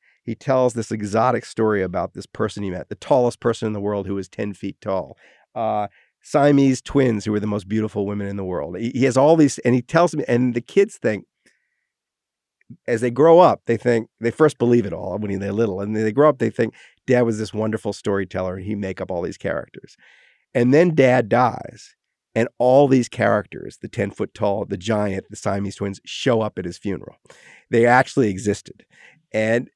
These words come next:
I feel that, that my funeral will be like that, that I'll t-, I've told my kids about all these kids I go, these people I've met and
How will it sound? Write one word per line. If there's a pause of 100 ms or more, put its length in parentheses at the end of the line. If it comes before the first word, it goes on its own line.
(160)
I
feel
that, (220)
that
my
funeral
will
be
like
that, (120)
that
I'll
t-,
I've
told
my
kids
about
all
these
kids
I
go,
these
people
I've
met
and